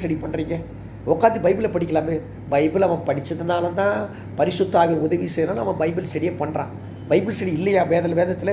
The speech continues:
இருக்குதே. ஆராய்ச்சி பார்த்துருக்கல, வேதத்தை ஆராய்ந்து பார்க்குங்களேன். யோவான் ஐந்து முப்பத்தொன்பதுல வாசிக்கிறோம், "வேத வாக்கியங்களை ஆராய்ந்து பாருங்கள், அவைகளாம் உங்களுக்கு நித்திய ஜீவன் உண்டு." ஆராய்ந்து பார்த்தா தான் நித்திய ஜீவன் உண்டு. ஆராய்ந்து பார்த்தா அந்த வசனத்துக்கு பயந்து நடக்க முடியும்.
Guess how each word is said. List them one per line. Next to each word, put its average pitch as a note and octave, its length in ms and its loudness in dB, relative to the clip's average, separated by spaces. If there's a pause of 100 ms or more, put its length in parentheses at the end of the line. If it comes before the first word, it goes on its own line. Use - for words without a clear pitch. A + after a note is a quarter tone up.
(120)
இருக்குதே. F#3+ 440 0 (840)
ஆராய்ச்சி F#3+ 420 4
பார்த்துருக்கல, F#3 340 0
வேதத்தை F#3 360 2
ஆராய்ந்து F3+ 280 0
பார்க்குங்களேன். E3 480 -2 (220)
யோவான் E3+ 240 4
ஐந்து G#3 340 0
முப்பத்தொன்பதுல F3 640 0
வாசிக்கிறோம், - 360 -6 (260)
"வேத A3+ 240 8
வாக்கியங்களை G3+ 580 0
ஆராய்ந்து F#3+ 460 0
பாருங்கள், F3 360 0
அவைகளாம் B3 340 2
உங்களுக்கு D#4 260 0
நித்திய B3 340 0
ஜீவன் F#3 280 2
உண்டு." D3+ 300 -2 (440)
ஆராய்ந்து C4 460 4
பார்த்தா A#3 200 0
தான் A#3+ 180 0
நித்திய A3 300 -2
ஜீவன் E3 220 0
உண்டு. D3+ 160 2
ஆராய்ந்து G#3+ 340 2
பார்த்தா G#3 200 0
அந்த A#3+ 120 2
வசனத்துக்கு G3+ 320 0
பயந்து G#3+ 220 2
நடக்க G3+ 220 0
முடியும். D#3+ 240 -4